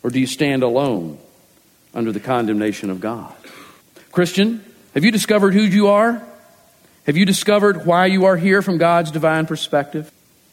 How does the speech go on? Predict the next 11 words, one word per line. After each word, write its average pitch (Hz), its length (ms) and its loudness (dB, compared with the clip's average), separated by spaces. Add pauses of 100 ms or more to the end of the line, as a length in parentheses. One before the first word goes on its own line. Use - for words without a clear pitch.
(120)
Are 113 160 -4
you 135 160 2
actively 147 440 0
engaged 147 360 2
in 139 80 -6
pursuing 139 400 -2
the 123 60 -4
Father's 135 400 -2
plan 135 320 -4
for 139 160 -4
you, 135 400 -2